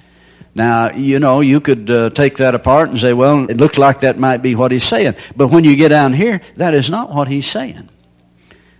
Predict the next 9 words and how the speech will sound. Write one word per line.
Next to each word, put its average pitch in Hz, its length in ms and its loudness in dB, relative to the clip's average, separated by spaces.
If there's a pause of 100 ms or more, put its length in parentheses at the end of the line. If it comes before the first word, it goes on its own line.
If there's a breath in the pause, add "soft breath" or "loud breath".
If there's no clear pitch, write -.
(340 soft breath)
The 110 80 -8
fivefold 170 580 2
ministry, 202 580 -2 (200)
for 127 160 -2
the 117 80 -2
perfecting 147 540 -2
of 214 100 0
the 226 80 4
saints, 147 560 -2